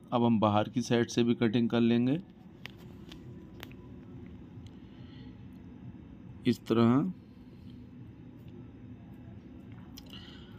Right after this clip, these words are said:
अब दोस्तों, यहाँ पर हम यहाँ कट कर देंगे। अब देखिए, यहाँ पर हमारा तीन नेक निकल चुके हैं और बुकरम कितना कम खर्च हुआ है। देखो, दो नेक हो गए और तीसरा नेक हो गया ये।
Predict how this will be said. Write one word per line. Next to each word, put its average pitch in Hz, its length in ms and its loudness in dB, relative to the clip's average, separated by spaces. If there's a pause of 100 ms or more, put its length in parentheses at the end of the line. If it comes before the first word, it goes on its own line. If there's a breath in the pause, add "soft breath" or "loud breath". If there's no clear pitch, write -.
(260 loud breath)
अब 160 160 10
दोस्तों, 165 300 12
यहाँ 151 220 12
पर 143 160 8
हम 139 140 8
यहाँ 139 180 8
कट 135 220 4
कर 139 180 6
देंगे। 143 280 6
अब 143 280 8
देखिए, 135 320 10
यहाँ 127 220 8
पर 131 180 4
हमारा 123 520 8 (340)
तीन 156 340 10
नेक 135 360 8
निकल 120 340 6
चुके 139 280 4
हैं 147 180 8
और 139 180 4
बुकरम 127 360 2
कितना 127 360 2
कम 127 260 4
खर्च 110 300 0
हुआ 101 200 2
है। 98 200 -6 (1400 loud breath)
देखो, 117 280 8
दो 123 260 8
नेक 135 200 8
हो 131 140 8
गए 143 140 10
और 170 140 6 (120)
तीसरा 120 340 8
नेक 113 220 4
हो 110 120 2
गया 123 180 4
ये। 101 320 4